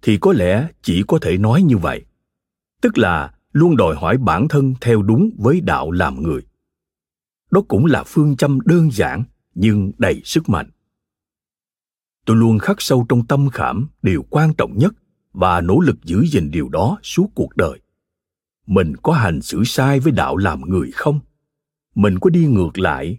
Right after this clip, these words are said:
với luân thường đạo lý căn bản không? Trong xã hội Nhật Bản hiện nay, hễ cứ đề cập tới luân lý đạo đức là không ít người thành kiến, cho rằng đó là cách nghĩ cổ hủ, lạc hậu,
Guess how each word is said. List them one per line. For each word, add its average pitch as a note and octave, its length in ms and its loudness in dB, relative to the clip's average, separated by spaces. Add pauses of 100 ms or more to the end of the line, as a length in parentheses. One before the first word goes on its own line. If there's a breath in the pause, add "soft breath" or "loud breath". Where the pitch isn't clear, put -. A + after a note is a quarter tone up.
(120)
với F3 140 2
luân E3 260 4
thường F2+ 360 0
đạo D#2 260 -4
lý C3 360 2
căn D#3+ 280 2
bản G#2 220 -2
không? C#3 260 -2 (1600)
Trong G2+ 240 2
xã - 140 -2
hội F#2+ 220 0
Nhật F2 240 -4
Bản F#2 220 0
hiện F#2 240 -2
nay, G2 280 -2 (460)
hễ G#2 180 2
cứ G#3+ 100 2
đề A2 220 4
cập - 300 -6
tới D#3+ 120 4
luân D#3 220 4
lý D3+ 240 2
đạo D3 260 -4
đức D#3+ 160 2 (380)
là G2 220 0
không D#3 240 0
ít A#3 180 0
người G2 260 0
thành D2+ 260 -4
kiến, C#3 300 0 (600)
cho F3+ 160 2
rằng F#2+ 300 0
đó C3 160 2
là F#3 240 0
cách F3+ 120 0 (100)
nghĩ F2+ 380 -2
cổ G#2+ 200 0
hủ, G2 360 -2 (260)
lạc F2 260 0
hậu, D2 360 -4